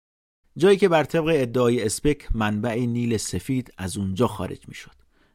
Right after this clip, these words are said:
و انتظار می‌رفت که این سفر بیشتر از یک سالم طول بکشه. اسپک می‌دونست وقتی برسن اونجا مشکل آذوقه هم پیدا می‌کنن و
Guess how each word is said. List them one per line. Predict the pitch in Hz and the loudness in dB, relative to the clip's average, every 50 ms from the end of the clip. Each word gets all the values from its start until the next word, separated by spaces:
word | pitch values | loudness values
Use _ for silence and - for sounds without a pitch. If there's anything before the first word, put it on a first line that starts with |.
| _ - | _ -2
و | 170 | -2
انتظار | 190 175 175 175 175 208 214 196 | 0 0 0 2 4 4 4 4
می‌رفت | 190 185 185 175 165 - | 2 0 0 -2 -2 -2
که | - 151 | -2 -2
این | 160 175 | -2 -2
سفر | - - 143 123 - 139 139 143 139 | -2 -2 -4 -2 0 0 0 0 0
بیشتر | 123 113 110 101 - - 135 131 | -2 -4 -8 -8 -6 -4 -4 -2
از | 131 127 120 | -2 -2 -2
یک | 131 139 135 | -4 -6 -4
سالم | - - 131 120 120 120 117 | -4 -4 -2 -2 -2 -4 -4
طول | - - 151 131 | -4 -2 -2 -2
بکشه. | 98 - - - - - - - - - _ _ _ _ _ _ _ _ _ _ _ _ _ _ | -2 -4 -8 -12 -16 -18 -18 -18 -20 -20 _ _ _ _ _ _ _ _ _ _ _ _ _ _
اسپک | - 208 - - - 240 233 - 208 | 0 0 0 2 0 0 0 0 -2
می‌دونست | 202 226 226 143 117 104 90 85 87 - - - | 0 2 2 2 2 0 -2 -4 -8 -10 -6 -2
وقتی | 127 131 - - - 101 | -2 -2 -2 -4 -4 -2
برسن | 95 101 92 90 - - 90 90 - | -2 -2 -2 -2 -4 -4 -6 -6 -4
اونجا | - 107 104 98 98 131 151 165 156 147 | -4 -2 -2 0 0 0 2 2 2 0
مشکل | 135 120 104 92 - - 113 117 131 - - - | -2 -4 -6 -8 -6 -6 -4 -4 -4 -6 -6 -8
آذوقه | 90 90 90 92 92 98 98 - - 139 | -8 -8 -8 -6 -6 -8 -8 -6 -4 -4
هم | 139 139 131 | -4 -4 -4
پیدا | - - 101 95 98 117 113 | -6 -6 -6 -4 -4 -4 -4
می‌کنن | 107 92 - - 76 73 80 95 104 | -4 -6 -8 -10 -12 -12 -12 -12 -10
و | 95 98 92 | -10 -10 -10